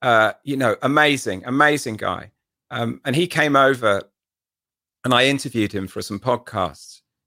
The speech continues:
And I was explaining to him a-, a-, about, you know, charter schools and, and kind of the zero tolerance, uh, brigade and, you know, no excuses and all of that. And he was just despairing. He's,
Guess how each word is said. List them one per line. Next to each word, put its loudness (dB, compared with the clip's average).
And 0
I 4
was 0
explaining 0
to -2
him 0
a-, -4
a-, -4
about, 2
you -12
know, 0
charter 0
schools -2
and, -8
and -12
kind -12
of -12
the -8
zero 4
tolerance, -2
uh, -8
brigade 0
and, -12
you -4
know, -4
no 4
excuses -2
and -4
all -4
of -8
that. 0
And -12
he -10
was -10
just -4
despairing. 2
He's, -4